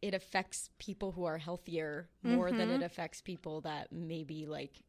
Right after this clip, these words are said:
Speaker 1: aren't as
Speaker 2: Are
Speaker 1: healthy
Speaker 2: not.
Speaker 1: or, like, young or whatever.
Speaker 2: So now I just feel like the picture of health, honestly.
Speaker 1: Yeah, the
Speaker 2: It,
Speaker 1: epitome.
Speaker 2: and that's what I heard. And I also heard that it affects, like, younger women more.
Speaker 1: Oh.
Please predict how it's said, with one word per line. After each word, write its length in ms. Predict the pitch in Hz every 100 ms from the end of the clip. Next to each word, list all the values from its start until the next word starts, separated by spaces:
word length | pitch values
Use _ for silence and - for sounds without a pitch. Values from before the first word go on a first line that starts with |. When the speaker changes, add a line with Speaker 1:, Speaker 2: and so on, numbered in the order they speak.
| _ _ _ _ _
Speaker 1:
aren't 240 | 170 170
as 60 | 220
Speaker 2:
Are 60 | 254
Speaker 1:
healthy 280 | 277 233
Speaker 2:
not. 100 | 151
Speaker 1:
or, 60 | 180
like, 200 | 175 175
young 400 | 180 208 170 160
or 100 | 160
whatever. 400 | 160 156 147 147 180
Speaker 2:
So 280 | - 269
now 220 | 240 233 233
I 80 |
just 200 | 233 220
feel 140 | - 196
like 140 | 185
the 80 | 196
picture 360 | 196 - - 143
of 140 | 160
health, 320 | 190 147 170
honestly. 600 | - 175 156 165 - 247
Speaker 1:
Yeah, 200 | 190 180 180 - - -
the 100 | 208
Speaker 2:
It, 100 | 196
Speaker 1:
epitome. 480 | 262 175 160 185 214
Speaker 2:
and 160 | 277 262
that's 180 | 254 -
what 80 | 311
I 40 |
heard. 200 | 262 269
And 120 | 226
I 80 | 220
also 300 | 202 185 254
heard 200 | 254 269
that 120 | 254 240
it 100 | 214
affects, 360 | - 180 -
like, 100 | 196 -
younger 480 | 185 175 175 175 170
women 580 | 165 156 160 185 214
more. 480 | 254 285 294 311 320 311
Speaker 1:
Oh. 440 | 185 220 170 -